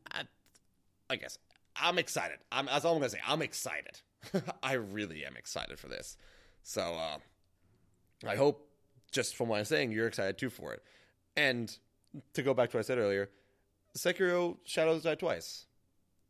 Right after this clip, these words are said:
If you ever play, if you played from, From Software's games, give it a look-see. You know, get a feel for it. Maybe pick it up. That's not where my excitement is. I'm not,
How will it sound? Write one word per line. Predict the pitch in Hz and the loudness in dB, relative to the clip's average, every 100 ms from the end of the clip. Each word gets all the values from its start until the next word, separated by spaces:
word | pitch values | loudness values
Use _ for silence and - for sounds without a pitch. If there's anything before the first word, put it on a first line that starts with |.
| _ _ | _ _
If | 120 120 160 | -2 0 0
you | |
ever | 175 185 | 2 2
play, | 202 196 | 0 -2
if | 151 | -4
you | |
played | - 190 | -2 -4
from, | 185 185 | -4 -8
From | - - 175 170 | -10 0 0 2
Software's | 175 165 175 170 | -2 -2 -4 -2
games, | 175 175 175 - _ _ _ _ _ _ _ _ _ _ _ _ _ - | -2 -2 -4 -10 _ _ _ _ _ _ _ _ _ _ _ _ _ -4
give | 254 | 0
it | |
a | 262 | 2
look-see. | 190 - 202 185 - _ _ _ _ _ _ 254 | 0 0 -4 -4 -10 _ _ _ _ _ _ -14
You | 240 | -2
know, | 147 135 - _ _ _ _ | -2 -2 -8 _ _ _ _
get | - 196 | 0 0
a | |
feel | 202 185 180 | 0 -2 -2
for | 170 170 165 | -2 0 0
it. | 165 _ - | -2 _ -16
Maybe | 240 175 180 - _ - | -6 -2 -2 -4 _ -12
pick | - - | -10 -6
it | 95 | -6
up. | - _ _ _ _ _ _ _ _ _ _ _ 139 | -8 _ _ _ _ _ _ _ _ _ _ _ -4
That's | 151 160 - | 2 2 2
not | 185 | 2
where | 175 | 2
my | 156 131 | 2 2
excitement | 117 113 92 64 | 2 -2 -4 -6
is. | 92 | -6
I'm | 113 120 | -6 -4
not, | 123 120 120 | -2 -2 -4